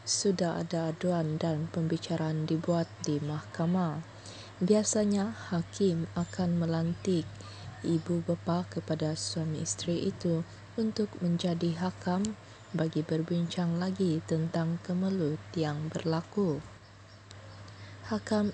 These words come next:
is a good thing you bincang, tapi dengan campur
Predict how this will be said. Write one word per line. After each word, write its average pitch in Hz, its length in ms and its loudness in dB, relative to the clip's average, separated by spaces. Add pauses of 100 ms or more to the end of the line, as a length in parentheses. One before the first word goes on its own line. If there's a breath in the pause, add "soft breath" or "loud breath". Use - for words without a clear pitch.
is - 240 0
a 175 80 4
good 190 320 2 (160)
thing 208 400 2 (840 loud breath)
you 170 320 4
bincang, 170 560 2 (240)
tapi 175 400 0
dengan 156 320 0
campur 165 400 0